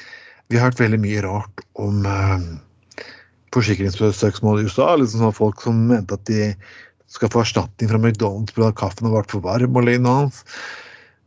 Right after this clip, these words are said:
Men noe spesielt har skjedd her, og det her er for en kvinne som har hatt sex i en bil, og husk å gi skylden på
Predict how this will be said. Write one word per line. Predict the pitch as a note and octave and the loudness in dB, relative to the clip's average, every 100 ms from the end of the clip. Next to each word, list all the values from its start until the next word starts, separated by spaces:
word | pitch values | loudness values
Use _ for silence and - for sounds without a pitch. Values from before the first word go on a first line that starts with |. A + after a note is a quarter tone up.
| _ | _
Men | B2+ D#3+ C#3+ - _ _ _ _ _ _ _ _ _ _ _ _ _ _ | 0 0 0 -8 _ _ _ _ _ _ _ _ _ _ _ _ _ _
noe | F3+ C#3+ G2+ B2 C#3 - | 2 2 4 2 0 -4
spesielt | - C3 - A#2+ A#2 - | -8 -6 0 2 2 -4
har | - F#2+ F#2+ | -6 -2 -2
skjedd | - - F#2 F#2 | -4 -4 -4 -4
her, | - D#2 - D#2+ - | -4 -4 -2 -4 -4
og | B2 A2+ A2+ A2 A#2 _ _ _ _ _ _ _ _ _ _ _ _ _ _ _ _ _ - | -2 0 2 0 -2 _ _ _ _ _ _ _ _ _ _ _ _ _ _ _ _ _ -4
det | C3 | -2
her | A#2+ D3 - | 0 -2 -2
er | C3 C3 - | -4 -4 -4
for | C3+ | -4
en | C3 | -2
kvinne | A2 F#2+ | -2 0
som | A#2 | -2
har | B2 | -2
hatt | - - | -8 -8
sex | - C3 - - - | -6 -6 -6 -12 -10
i | A#2 C#3+ | 0 2
en | C3+ A2+ | 2 0
bil, | D3+ G#3+ D3+ E2+ - - _ _ _ _ _ _ _ _ _ _ _ | 0 2 2 0 -12 -20 _ _ _ _ _ _ _ _ _ _ _
og | C3 C3+ | 0 2
husk | D3 A2 - _ - | 2 0 -10 _ -18
å | - C#3+ | -2 0
gi | B2 C#3+ | 2 0
skylden | - - G#2 C3+ B2+ | 0 0 0 0 2
på | C3+ | 0